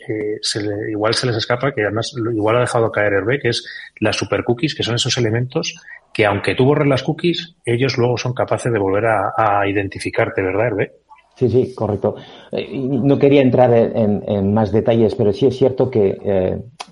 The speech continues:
Speaker 2: que, eh, existe la tecnología que, ah, permite, pues, a, a, a las empresas que así lo necesiten o a portales que así lo, lo, lo, lo quieran o lo deseen,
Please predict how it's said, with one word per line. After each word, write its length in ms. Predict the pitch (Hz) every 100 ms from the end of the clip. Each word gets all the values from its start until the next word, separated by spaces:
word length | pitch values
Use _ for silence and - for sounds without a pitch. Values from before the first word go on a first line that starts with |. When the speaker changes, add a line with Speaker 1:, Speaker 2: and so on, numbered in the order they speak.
| _ -
Speaker 2:
que, 200 | 110 107
eh, 360 | - 64 - -
existe 380 | 110 - 117 135
la 140 | 113
tecnología 640 | 120 123 117 113 127 131 127
que, 360 | 113 104 110 - - - -
ah, 300 | 104 98 90
permite, 520 | 107 95 110 95 110 117
pues, 440 | - - 98 - - - - -
a, 720 | 98 92 90 90 - 92 87
a, 60 | 80 -
a 120 | - 95
las 180 | 90
empresas 380 | 104 87 107 117
que 160 | - 90
así 280 | 87 120 117
lo 300 | 95 92 92
necesiten 480 | 92 - 104 143 101
o 100 | 85
a 60 |
portales 440 | 92 - 107 110 107
que 120 | 95
así 200 | - 107
lo, 220 | 90 87
lo, 220 | 107 95 -
lo, 360 | 104 90 92
lo 180 | 90 98
quieran 300 | - 110 104
o 60 | 95
lo 80 | 87
deseen, 440 | 85 110 117 131